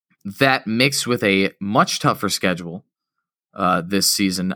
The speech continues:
I am fading on David Montgomery a little bit. To put things into perspective, he, the last couple games, the last six games of the season where he just went insane, uh, played, it was Green Bay,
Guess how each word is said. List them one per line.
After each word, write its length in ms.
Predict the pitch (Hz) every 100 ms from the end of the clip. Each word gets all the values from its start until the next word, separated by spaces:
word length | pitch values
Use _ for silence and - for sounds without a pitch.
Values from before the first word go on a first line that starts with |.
| -
I 460 | 98 95 95 95 -
am 240 | - 92 87
fading 500 | - - 98 95 95
on 120 | 92
David 240 | 87 85
Montgomery 440 | 87 87 82 82 82
a 60 |
little 240 | 80 - -
bit. 220 | 78 - _ _ _ -
To 80 | 139
put 180 | 190
things 200 | 185 170
into 160 | 165 143
perspective, 760 | 135 - 131 - 123 113 - - _ _ _ _ _ _ _ _
he, 520 | 95 - - 101 135 -
the 180 | 135 120
last 340 | 127 135 -
couple 260 | 143 127 113
games, 440 | 107 101 98 -
the 100 | 95
last 460 | 98 98 98 - _ -
six 320 | - 113 -
games 260 | 107 101
of 80 | 92
the 100 | 92
season 380 | - 92 85 85
where 140 | 85
he 380 | 85 92 92 87 _ _ _ _ _ _ _ -
just 400 | 147 131 - - - _ -
went 320 | 127 127 117
insane, 640 | 104 92 - 95 82 82 - _ _ _ _ -
uh, 440 | 90 95 95 - _ _ _ 82 -
played, 280 | 123 107 85
it 80 | 104
was 120 | 95
Green 300 | 107 120 120
Bay, 280 | 95 92